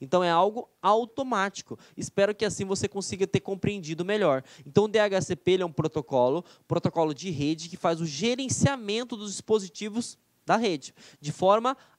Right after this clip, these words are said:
automática, de forma aleatória, na qual toda vez que você solicita acesso,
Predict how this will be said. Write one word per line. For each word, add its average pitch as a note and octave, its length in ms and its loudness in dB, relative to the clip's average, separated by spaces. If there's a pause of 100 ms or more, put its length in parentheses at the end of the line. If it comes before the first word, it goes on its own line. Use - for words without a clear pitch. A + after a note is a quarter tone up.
(180)
automática, F3 1400 0 (200)
de D3+ 140 -10
forma G3 580 2
aleatória, F#3+ 1040 2 (240)
na F3 160 0
qual F#3 220 2
toda A#3+ 260 -2
vez G#3 220 -2
que - 80 -14
você F3+ 240 -6
solicita E3 560 -4
acesso, F3+ 480 0